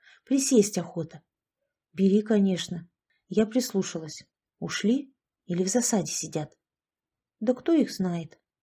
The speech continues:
Яшка взяла стопку и тут же воскликнула: «Смотри, что это?»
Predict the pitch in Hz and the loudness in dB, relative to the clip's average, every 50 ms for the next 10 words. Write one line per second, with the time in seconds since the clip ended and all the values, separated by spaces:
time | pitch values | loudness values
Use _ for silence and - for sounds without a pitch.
0 | _ _ _ _ _ _ - 190 214 254 254 - - 220 180 175 190 196 196 185 | _ _ _ _ _ _ -2 0 2 2 2 0 0 -2 0 2 2 2 2 2
1 | 170 - - - 247 269 269 - - - 233 - 185 175 175 - 214 202 202 214 | 0 -2 -2 0 0 0 0 0 -4 -6 -6 -4 -6 -8 -6 -4 -4 -2 -2 -2
2 | 202 214 202 - - - 202 196 196 - 180 170 156 160 151 _ _ _ _ - | -2 0 -2 -2 -2 0 0 0 0 -2 -6 -6 -4 -6 -8 _ _ _ _ -20
3 | - _ _ _ _ _ _ _ - - - 220 240 262 269 - 240 226 196 - | -20 _ _ _ _ _ _ _ -12 -4 0 0 0 0 2 2 2 4 2 2
4 | - - 262 277 269 214 - - 165 151 - | 0 2 4 6 6 6 4 2 -8 -10 -12